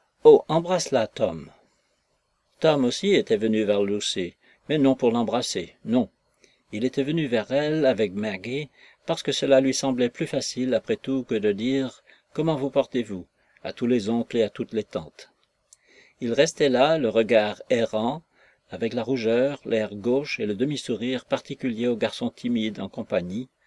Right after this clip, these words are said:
comme s'ils étaient venus dans ce monde par mégarde, et qu'ils l'eussent trouvé dans un déshabillé tout à fait embarrassant pour leur candide regard. « Eh bien, » dit tante Glegg avec emphase, « est-ce que les petits garçons et les petites filles entrent dans une chambre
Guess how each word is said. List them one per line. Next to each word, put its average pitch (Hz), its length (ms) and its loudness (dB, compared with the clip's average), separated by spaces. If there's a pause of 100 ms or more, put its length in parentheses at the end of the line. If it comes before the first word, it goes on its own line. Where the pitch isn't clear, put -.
(440)
comme 190 200 2
s'ils 98 300 -4
étaient 131 220 0
venus 127 340 -2
dans 104 180 -4
ce - 120 -8
monde 143 520 -2
par - 240 -4
mégarde, 104 640 -2 (460)
et 90 100 -10
qu'ils 117 280 -6
l'eussent 135 240 -4
trouvé 123 400 -2
dans 107 240 -4
un 98 80 -2
déshabillé 117 680 -2
tout 147 180 -8
à 135 100 -2
fait 120 160 0
embarrassant 104 640 -2
pour 117 160 0
leur 104 180 0
candide 98 440 -8
regard. « 90 680 -10 (1120)
Eh 185 100 4
bien, » 139 320 4
dit 107 160 -2
tante 110 280 -4
Glegg 107 380 2
avec 98 220 0
emphase, « 92 720 -6 (560)
est-ce 123 160 -4
que 131 80 4
les 123 100 4
petits 120 260 -4
garçons 127 400 0
et 117 40 0
les 101 80 0
petites 113 360 -8
filles 131 300 -2
entrent 123 320 -2
dans 104 160 4
une 110 180 -2
chambre 110 560 -2